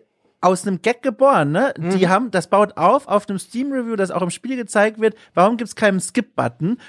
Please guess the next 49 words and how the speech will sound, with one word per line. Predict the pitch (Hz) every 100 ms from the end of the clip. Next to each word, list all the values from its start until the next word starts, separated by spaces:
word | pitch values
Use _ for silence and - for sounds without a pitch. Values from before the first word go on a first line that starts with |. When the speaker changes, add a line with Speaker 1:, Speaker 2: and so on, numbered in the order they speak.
| -
Speaker 1:
Und | 180 170 214
diese | 277 285 262
Anregung, | 170 226 233 147 123 123
vielleicht | 120 208 254
sogar | 254 220
nur | 202
in | 190
einem | 170
Nebensatz | 160 202 196 160 -
Speaker 2:
Mhm. |
Speaker 1:
geschrieben, | 165 175 139 131 156
das | 151
nehmen | 160 170 202 254
die | 233
zum | - 185
Anlass | 156 202 202 -
für |
ein | 175 165
komplett | 175 147 180 -
eigenes | 147 160 160
Kapitel, | - 147 156 160
wenn | 120
man | 110 110
so | 113
möchte. | 113 156 165
Speaker 2:
Mhm. |
Speaker 1:
Und | 160 147 - -
die | 160
spielen | 143 - 185 262 254
die | 196
Idee | 170 165 196 214
einfach | 170 170 165
bis | 170 170
zum | 175
Ende | 135 143 143
aus. | 113 127
Und | 139
das | 135 185
ist | 240 220
halt | 180 170 - _ -
diesen | 165 170
Humor, | 156 151 139 180
den | 185 175
man | 160
in | 139
diesem | 160 196
Spiel | - 175
erwarten | 151 123 117 123
kann. | - 120